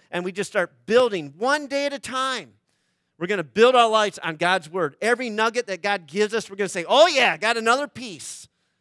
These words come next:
Got another piece to the building. My life is the building." And, and God's gonna build something great in your life if you l-, allow him.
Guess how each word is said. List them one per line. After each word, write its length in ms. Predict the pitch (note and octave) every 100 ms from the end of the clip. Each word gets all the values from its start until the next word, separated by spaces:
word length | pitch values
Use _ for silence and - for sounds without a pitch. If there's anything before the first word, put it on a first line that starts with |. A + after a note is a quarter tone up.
| _ _
Got 120 | F#3+
another 280 | F3+ G3 A#3+
piece 340 | A#3 A3 A3+ -
to 140 | F#3+
the 80 | E3+
building. 480 | C#3+ F#3+ F#3 C3+ B2+
My 140 | D3+
life 360 | D#3 F#3+ G3 D3
is 200 | D#3+ C3+
the 100 | C#3
building." 480 | D3+ D3+ C3 G2+ _ _ _ _
And, 200 | D#3+ D#3 D#3+
and 220 | D#3+ C#3+
God's 340 | D3+ D#3+ E3 -
gonna 240 | F3 D3+
build 340 | C#3+ D#3 D#3
something 260 | - D3+ C#3+
great 640 | A2+ D3 D#3 C3 - - -
in 160 | C#3+
your 160 | C3 C3+
life 380 | B2+ B2 G#2+ B2
if 160 | B2
you 140 | C#3 A#2
l-, 80 | -
allow 320 | C3 C3 C3
him. 240 | C3 A2+